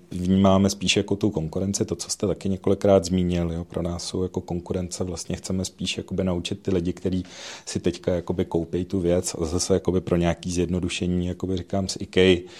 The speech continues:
a tak, aby si místo toho koupili tu věc, která je od toho českého umělce,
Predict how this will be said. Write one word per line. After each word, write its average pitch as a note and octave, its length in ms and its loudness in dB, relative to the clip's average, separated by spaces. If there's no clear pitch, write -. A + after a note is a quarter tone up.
a F2+ 300 2
tak, - 240 -6
aby E2+ 140 -4
si - 160 -6
místo E2+ 280 -2
toho E2 200 0
koupili E2+ 420 -2
tu F2 500 -2
věc, E2+ 280 -4
která E2 260 0
je E2+ 80 2
od D#2+ 200 -4
toho E2 220 -4
českého D#2+ 560 -8
umělce, D#2 580 -8